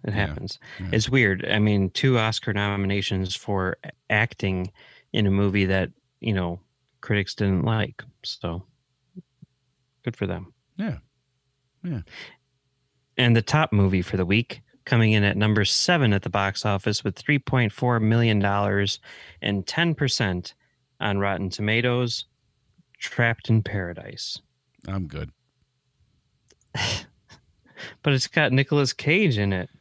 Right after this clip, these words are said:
Speaker 2: That's true, but honestly, nineteen ninety-four will always be the, uh, year of Deadfall,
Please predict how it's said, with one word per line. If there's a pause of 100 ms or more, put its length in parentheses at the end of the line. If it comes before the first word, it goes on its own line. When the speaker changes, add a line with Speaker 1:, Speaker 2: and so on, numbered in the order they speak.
(380)
Speaker 2:
That's
true, (120)
but (280)
honestly,
nineteen
ninety-four
will
always
be
the,
uh,
year
of
Deadfall,